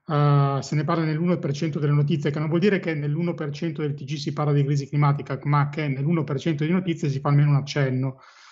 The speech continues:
Eh, quindi insomma molto poco rispetto a quello che gli scienziati considerano uno dei problemi più importanti della nostra epoca. Eh, questo vale per tutti i T G, un po', e vale anche per i quotidiani, ma appunto Mentana in questa nostra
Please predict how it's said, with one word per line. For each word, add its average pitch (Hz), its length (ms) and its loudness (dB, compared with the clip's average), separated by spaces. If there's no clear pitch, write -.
Eh, 143 520 6
quindi 156 180 0
insomma 147 240 2
molto 160 320 4
poco 190 320 0
rispetto 147 400 -4
a 147 40 -4
quello 156 180 0
che 143 80 -2
gli 143 80 2
scienziati 147 400 -2
considerano 147 480 2
uno 147 80 2
dei 143 100 4
problemi 143 380 2
più 143 100 -2
importanti 139 540 -4
della 135 160 -4
nostra 135 360 -4
epoca. 135 440 -4
Eh, 156 300 2
questo 196 300 2
vale 175 180 0
per 165 160 -4
tutti 190 240 -8
i 175 80 -4
T 190 140 -6
G, 190 400 0
un 147 280 -6
po', 180 200 -2
e 165 80 -4
vale 151 200 -4
anche 151 240 -6
per 147 140 -6
i 147 60 -2
quotidiani, 160 600 0
ma 139 220 0
appunto 147 420 -6
Mentana 151 480 2
in 139 140 0
questa 143 280 -4
nostra 139 600 0